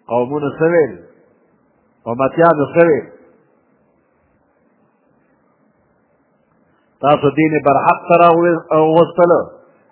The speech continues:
جواب کې څه ویل؟ په احکام عمل وکړو، که انکار او مخالفت وکړو؟ نو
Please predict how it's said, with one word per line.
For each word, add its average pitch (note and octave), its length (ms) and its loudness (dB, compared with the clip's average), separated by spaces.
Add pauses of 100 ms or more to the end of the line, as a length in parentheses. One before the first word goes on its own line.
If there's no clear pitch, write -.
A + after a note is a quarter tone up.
(180)
جواب C3 320 -2
کې C3 120 -8 (100)
څه C#3 160 -8
ویل؟ C3 180 -16 (1500)
په B2 80 -4 (120)
احکام D3 360 -2 (120)
عمل C#3+ 280 0
وکړو، D3+ 260 -2
که D3 60 -2 (100)
انکار C#3+ 340 2 (100)
او - 20 -2 (120)
مخالفت A2+ 580 -4
وکړو؟ - 260 -16 (2500)
نو A#2+ 40 -8